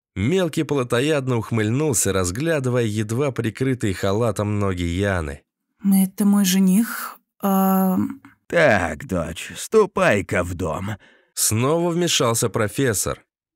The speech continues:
Speaker 3: «Вы что, молодые люди, совсем сбрендели? В такой поздний час ломитесь в дом к уважаемому человеку? Хулиганы!»
Speaker 1: Лысеющий зевнул и произнес:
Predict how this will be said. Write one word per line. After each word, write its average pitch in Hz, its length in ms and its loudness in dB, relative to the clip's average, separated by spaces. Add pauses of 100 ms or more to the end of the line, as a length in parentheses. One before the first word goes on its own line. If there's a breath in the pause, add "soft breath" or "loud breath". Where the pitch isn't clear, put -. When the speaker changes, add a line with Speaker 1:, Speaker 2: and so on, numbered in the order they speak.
(120)
Speaker 3:
«Вы 170 300 4
что, 143 360 4
молодые 101 600 0
люди, 82 340 -6 (120)
совсем 196 760 2
сбрендели? 82 840 -2 (300 soft breath)
В - 80 -16
такой 123 400 4
поздний 139 520 4
час 107 420 0
ломитесь 143 640 4
в 92 120 -6
дом 123 400 4
к - 100 -4
уважаемому 139 840 4
человеку? 170 840 4 (340 soft breath)
Хулиганы!» 135 1080 4 (840)
Speaker 1:
Лысеющий 147 840 0
зевнул 120 600 0
и 107 60 0
произнес: 95 880 0